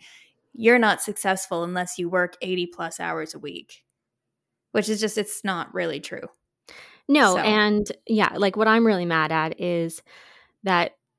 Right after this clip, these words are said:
Speaker 2: people are not making enough from
Speaker 1: No.
Speaker 2: their full-time job that they have to, like, they have to
Speaker 1: Mm-hmm.
Speaker 2: take on these extra jobs.
Speaker 1: Mm-hmm.
Speaker 2: Um,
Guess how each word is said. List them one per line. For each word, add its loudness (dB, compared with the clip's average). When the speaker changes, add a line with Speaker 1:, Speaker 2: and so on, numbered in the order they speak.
Speaker 2:
people 4
are 2
not 2
making -4
enough -2
from 2
Speaker 1:
No. -2
Speaker 2:
their -2
full-time 0
job 2
that -2
they 4
have 0
to, -2
like, -2
they 0
have -2
to -2
Speaker 1:
Mm-hmm. -2
Speaker 2:
take 4
on 2
these -2
extra -2
jobs. 0
Speaker 1:
Mm-hmm. 4
Speaker 2:
Um, -2